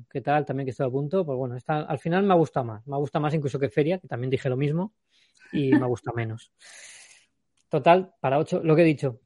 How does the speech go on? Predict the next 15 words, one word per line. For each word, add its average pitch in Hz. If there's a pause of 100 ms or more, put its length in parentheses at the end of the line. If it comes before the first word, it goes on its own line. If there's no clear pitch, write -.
(140)
se -
ve 170
rápido 175
y -
se -
pasa -
bien. 120 (140)
Y 156
yo 147
qué 127
sé, 117 (920)
mola. 127 (880)
Will 240
the 247
sequel 214